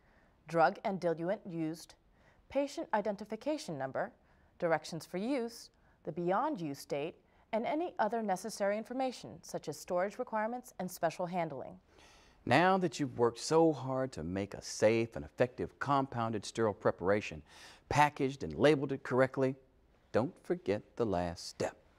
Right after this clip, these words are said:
Speaker 1: Storing medications properly is a very important activity necessary to ensure the stability of the medications.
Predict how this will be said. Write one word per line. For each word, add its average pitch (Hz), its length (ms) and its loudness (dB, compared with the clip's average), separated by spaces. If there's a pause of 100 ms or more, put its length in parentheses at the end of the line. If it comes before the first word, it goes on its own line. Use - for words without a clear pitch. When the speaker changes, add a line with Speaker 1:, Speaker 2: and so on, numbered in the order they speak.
(480)
Speaker 1:
Storing 269 480 0
medications 247 640 -4
properly 175 600 0
is 165 160 -6
a 151 60 -4
very 220 520 2
important 226 460 -4
activity 220 560 -6 (320)
necessary 302 580 -2
to 269 160 -8
ensure 185 320 -4
the 147 80 -8
stability 226 640 -2
of 180 100 0
the 180 60 -8
medications. 165 880 -6